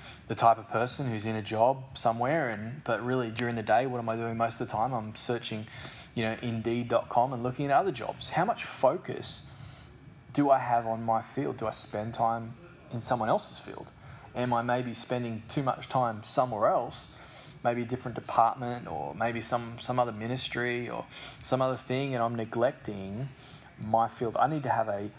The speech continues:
razor level, um, sorry, laser level focus on my field in ministry, in leadership, in life. So number four was, do I focus on my field? Number five,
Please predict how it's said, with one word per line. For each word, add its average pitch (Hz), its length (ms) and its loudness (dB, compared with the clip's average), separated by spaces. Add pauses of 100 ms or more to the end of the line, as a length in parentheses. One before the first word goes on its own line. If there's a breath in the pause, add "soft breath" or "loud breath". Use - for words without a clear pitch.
(120)
razor 123 340 2
level, 123 380 0 (340 loud breath)
um, 104 360 -2
sorry, 104 400 0
laser 127 400 4
level 104 280 0
focus 117 560 0 (160)
on 117 360 0 (160)
my 104 380 0 (180)
field 98 640 -6 (760 loud breath)
in 104 200 -2
ministry, 101 560 -6 (540)
in 107 220 -2
leadership, 101 640 -4
in 101 140 -6
life. 95 240 2
So - 140 -2
number 123 160 2
four 120 280 2
was, 107 120 -4
do 127 180 2
I 113 40 2
focus - 420 -2
on 113 60 -2
my 110 80 0
field? 113 220 -2
Number 123 160 0
five, 113 340 6